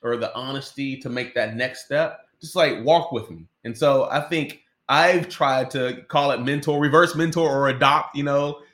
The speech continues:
people who are realists, who are afraid. "Hey, let's start to do this." So ask the right questions.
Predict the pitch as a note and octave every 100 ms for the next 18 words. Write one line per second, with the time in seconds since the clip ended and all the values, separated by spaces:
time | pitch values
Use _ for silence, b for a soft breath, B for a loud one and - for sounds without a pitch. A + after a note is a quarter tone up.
0 | _ - E3+ D#3+ D3+ D3 C#3+ B2+ C#3 F#3+
1 | F3 E3+ - - _ _ _ _ _ D#3
2 | D3 C3+ A#2+ - C#3+ B2 G2+ G2 - _
3 | _ _ _ _ _ _ E3 D3 D#3+ E3+
4 | - D#3 D#3 C3+ C#3 G#2+ F2+ - A2 -
5 | C3+ D#3 - C#3+ C3+ B2+ - A#2+ - -
6 | E2+ E2+